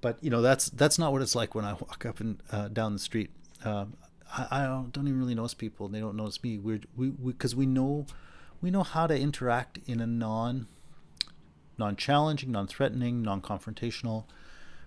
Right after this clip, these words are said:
uh, and ultimately mutually, uh, comfortable way, uh,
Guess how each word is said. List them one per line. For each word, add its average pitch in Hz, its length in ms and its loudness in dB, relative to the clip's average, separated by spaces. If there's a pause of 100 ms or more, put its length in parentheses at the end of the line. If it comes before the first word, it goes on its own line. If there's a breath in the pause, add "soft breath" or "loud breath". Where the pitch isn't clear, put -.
(140)
uh, 107 220 -4 (560)
and 139 140 2
ultimately 131 420 0
mutually, 113 720 0 (200)
uh, 101 180 0
comfortable 104 460 -2
way, 92 320 -6 (600 loud breath)
uh, 107 220 -2